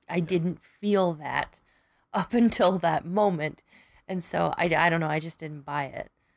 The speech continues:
Speaker 2: So we, while Danny is recovering from her,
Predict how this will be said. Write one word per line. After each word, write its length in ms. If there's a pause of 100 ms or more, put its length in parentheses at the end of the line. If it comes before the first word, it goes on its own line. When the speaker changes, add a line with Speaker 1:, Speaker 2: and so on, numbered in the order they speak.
(1800)
Speaker 2:
So 180
we, 360 (280)
while 300
Danny 340
is 180
recovering 460
from 220
her, 380